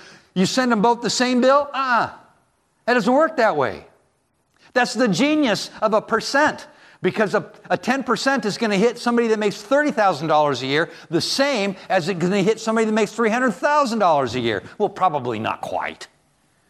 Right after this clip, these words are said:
but you know what I'm saying. You know what I'm saying. But this one, this one guy says, "Don't ever preach tithing because you preach tithing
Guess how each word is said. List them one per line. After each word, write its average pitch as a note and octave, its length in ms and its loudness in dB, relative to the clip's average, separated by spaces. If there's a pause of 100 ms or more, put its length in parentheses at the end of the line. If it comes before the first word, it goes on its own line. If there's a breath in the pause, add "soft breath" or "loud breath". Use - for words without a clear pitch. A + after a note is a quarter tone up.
(120)
but D#3+ 160 -6
you D#3+ 100 0
know D3+ 120 0
what A#2 120 0
I'm F2+ 140 -8
saying. - 240 -14 (1700)
You B2 140 -4
know A#2 100 -4
what G2+ 120 -8
I'm E2 140 -12
saying. - 220 -20 (220)
But B2 140 -6 (240 soft breath)
this - 220 -8
one, B2+ 200 -4
this A#2 180 -6
one B2+ 180 -2
guy A#2 140 -2
says, G#2+ 220 -8
"Don't F#3 200 -4
ever G3+ 200 -2
preach F#3+ 360 -6
tithing F3+ 420 -2
because C3+ 280 -4
you B2+ 60 -6
preach - 320 -6
tithing F#3+ 400 -2